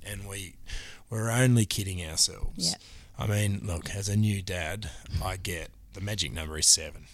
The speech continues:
Speaker 2: Mm-hmm.
Speaker 1: Ideally, you get seven hours a night. I can't remember last time I had seven hours sleep, but
Speaker 2: <laughs> Yeah.
Speaker 1: you know, wa-, once you get over those humps of babies
Speaker 2: Yeah.
Speaker 1: and that kind of stuff, if you can, you know, the amount of stuff we do late at night,
Speaker 2: Mm.
Speaker 1: scrolling through our Facebook,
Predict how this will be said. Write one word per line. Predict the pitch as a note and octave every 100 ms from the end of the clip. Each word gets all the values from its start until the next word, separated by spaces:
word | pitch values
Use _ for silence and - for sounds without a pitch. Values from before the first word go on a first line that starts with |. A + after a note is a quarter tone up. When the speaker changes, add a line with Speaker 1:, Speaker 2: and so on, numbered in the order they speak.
| -
Speaker 2:
Mm-hmm. | F#3
Speaker 1:
Ideally, | F2+ C3 G2 F2+
you |
get | E2 -
seven | G#2+ G2 D#2+
hours | D#2+ D2+ D#2
a |
night. | E2+ A2 B2+ C3 - - -
I |
can't | - C#2+
remember | F2 F2
last | D2+ -
time | -
I | D#2
had | -
seven | - -
hours | F2+
sleep, | - - - -
but | B2 G#2+ B3+ -
Speaker 2:
<laughs> | A#3 A3+
Yeah. | G#3+
Speaker 1:
you | C3+
know, | B2 A#2 B2 A#2+ C3
wa-, | C#3+ D3+
once | C#3 C3 -
you |
get | G#2+ A2+
over | B2 A#2+
those | A2 G2+ -
humps | A#2 A2+ -
of | F#2+
babies | G#2+ A2 F#2 F#2+
Speaker 2:
Yeah. |
Speaker 1:
and | G#2
that | A#2 -
kind | A2+
of | A2
stuff, | - A#2+ G#2
if | A2 A2+
you | G#2
can, | A2 G#2 G2
you | A2
know, | -
the | A#2+ C3
amount | C3 C#3 D#3
of | D3
stuff | - - G#2+ G#2 -
we | G#2+
do | G#2 G2
late | F2+ D#2+ D#2
at | -
night, | D#2+ D2+
Speaker 2:
Mm. | A3 G3 F#3+ F#3+ F#3+ F#3
Speaker 1:
scrolling | F#3 F3+ - C3 C3 A#2+
through | A2 A2
our | G#2+
Facebook, | - F#2 F#2+ - - G2+